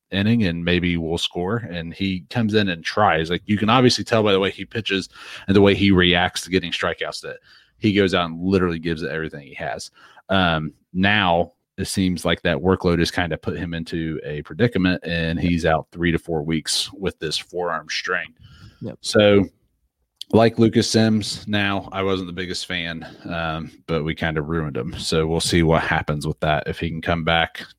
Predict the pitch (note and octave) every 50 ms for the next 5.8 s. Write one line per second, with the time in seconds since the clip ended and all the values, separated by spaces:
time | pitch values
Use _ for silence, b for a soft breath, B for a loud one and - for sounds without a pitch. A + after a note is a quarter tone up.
0 | _ _ _ _ _ _ _ - - F2 F2 F2 E2+ E2 D2+ C2+ - - F2 F2
1 | D#2+ D2+ - F2+ E2 D#2+ D#2+ D#2+ D#2+ D#2+ - - - E2 D#2 D#2 D2+ F2 E2+ D#2
2 | D2+ D2+ D2+ B B B B B B B B B B B B - - C#3+ C#3 C3+
3 | C3 C#3 D3 D3 C3 A#2 G2+ F2 D#2 D2+ - _ _ - - A2+ G2 F2+ F#2+ F2+
4 | - - _ C3+ C3+ C3+ C3 B2+ - - C3 B2+ A#2 A#2+ B2 A#2+ A#2+ B2 A2+ G#2+
5 | G#2+ A2+ A2 G#2+ G#2+ G#2+ G#2+ G#2+ G#2 G2 G2 G2+ G2+ G#2 A2 G#2